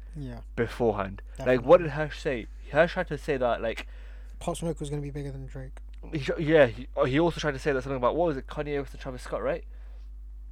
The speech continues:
Speaker 2: Travis Scott is bigger than Kanye West, or Travis Scott's influence was bigger than Kanye West's. I think that's what he said, right?
Speaker 1: Yeah, yeah, yeah.
Speaker 2: Like, insane.
Speaker 1: Yeah.
Speaker 2: Insane.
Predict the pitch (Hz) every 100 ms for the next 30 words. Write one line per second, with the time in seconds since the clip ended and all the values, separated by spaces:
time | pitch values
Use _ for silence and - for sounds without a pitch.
0 | - - - - - 147 143 - 160 117
1 | 107 131 123 120 113 123 120 123 123 113
2 | - - 117 117 - 135 123 - 123 -
3 | 139 135 120 - 110 - 120 117 113 -
4 | 117 113 110 107 - - - - - -
5 | - - - - - - - - - -
6 | - - - - - - - - - -
7 | - - - - 131 139 127 120 110 123
8 | 113 135 175 180 156 151 143 139 117 -
9 | - 123 - - 143 127 - - 139 127
10 | 110 107 139 104 - - - 123 117 -
11 | - - 120 113 101